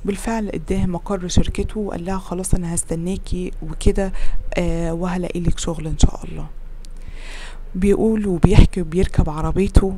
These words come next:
هو ووالدته. والدته قالت له: "استنى". قالت له: "بص، دي ايه بنت عمك بتربي ايتام وارمله، وفوق ده كله حلوه وصغيره، ما تكسب فيها س-، ثواب وتتجوزها".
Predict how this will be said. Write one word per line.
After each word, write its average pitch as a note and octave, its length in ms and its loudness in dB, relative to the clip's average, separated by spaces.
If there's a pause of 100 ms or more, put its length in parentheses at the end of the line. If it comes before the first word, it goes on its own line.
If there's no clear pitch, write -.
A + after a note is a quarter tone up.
هو F#3 100 0
ووالدته. E3+ 760 2 (360)
والدته F3+ 380 -2
قالت - 340 6
له: F3 80 -2 (100)
"استنى". D#3+ 440 4 (840)
قالت - 160 -6
له: G3 60 -4
"بص، - 440 -2 (300)
دي E3+ 160 0
ايه G3+ 80 0
بنت F#3+ 320 4
عمك D#3 640 2 (360)
بتربي F#3 480 2
ايتام D#3 540 4 (680)
وارمله، F3 600 0 (720)
وفوق - 300 -4
ده F3 120 4
كله G3+ 440 0 (420)
حلوه D#3+ 440 -2 (280)
وصغيره، E3 680 0 (840)
ما - 60 -2
تكسب - 280 4
فيها - 280 6
س-، - 120 4
ثواب F#3 640 4
وتتجوزها". - 760 2